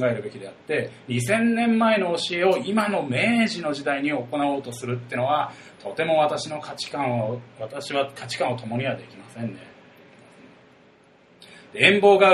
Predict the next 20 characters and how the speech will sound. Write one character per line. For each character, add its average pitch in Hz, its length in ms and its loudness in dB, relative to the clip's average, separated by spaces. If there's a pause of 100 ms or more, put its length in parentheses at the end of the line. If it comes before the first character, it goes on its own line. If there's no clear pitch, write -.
(100)
渦 185 120 -4
巻 190 180 2
い - 40 -10
た 135 140 2
悪 131 160 -2
例 135 120 2
を 165 100 2
も 135 140 0
う - 20 0
一 - 140 -8
つ - 80 -10
挙 113 120 -6
げ - 80 -16
ま - 80 -16
し - 100 -12
ょ 104 80 -6
う。 90 40 -10 (520)
そ - 160 -6
れ 139 80 2
は 190 280 4